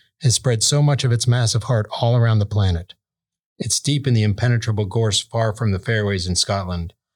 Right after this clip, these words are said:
and amidst the loblolly pines in Augusta, Georgia. It's in medical centers and children's hospitals. Make no mistake, wherever people gather to study love, they're doing it in rooms infused with the heart of Latrobe.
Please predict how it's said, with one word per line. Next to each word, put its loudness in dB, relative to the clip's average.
and 0
amidst 0
the -2
loblolly 0
pines -4
in 0
Augusta, -4
Georgia. -6
It's -4
in 2
medical 0
centers 0
and -2
children's -2
hospitals. -6
Make -2
no 4
mistake, 0
wherever 2
people 0
gather 2
to -2
study 2
love, 2
they're 2
doing 2
it 0
in 0
rooms 4
infused 2
with 4
the 0
heart 2
of 0
Latrobe. 0